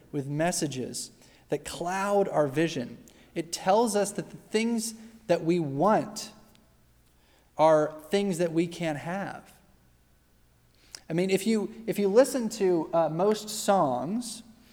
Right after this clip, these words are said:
it's either gonna be about money,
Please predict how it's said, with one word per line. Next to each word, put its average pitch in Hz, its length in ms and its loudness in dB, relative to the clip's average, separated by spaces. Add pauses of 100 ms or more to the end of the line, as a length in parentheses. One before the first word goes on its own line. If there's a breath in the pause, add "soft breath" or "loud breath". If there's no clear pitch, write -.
(340 loud breath)
it's 165 160 -2
either 214 180 4
gonna 196 180 2
be 165 160 6
about 156 800 4
money, 160 560 4